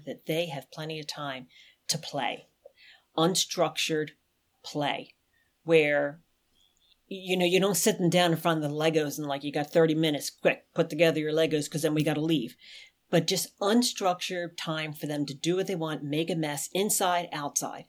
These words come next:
and taking physical risks, you know, jumping from one thing to another, maybe falling down and scraping their knee.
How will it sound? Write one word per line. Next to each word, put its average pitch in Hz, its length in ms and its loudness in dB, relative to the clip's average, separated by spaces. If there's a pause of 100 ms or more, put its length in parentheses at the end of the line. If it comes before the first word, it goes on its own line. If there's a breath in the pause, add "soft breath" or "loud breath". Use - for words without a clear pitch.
(340 soft breath)
and 202 200 0
taking 254 400 4
physical 214 500 -2
risks, - 560 -2
you 147 80 -10
know, 147 140 -8
jumping 185 480 0
from 151 320 -4
one 170 200 2
thing 165 280 0
to 160 180 -2
another, 160 480 -4 (180 loud breath)
maybe 170 300 6
falling 233 440 6
down 254 340 8
and 202 100 2
scraping 233 440 2
their 226 120 -2
knee. 233 360 4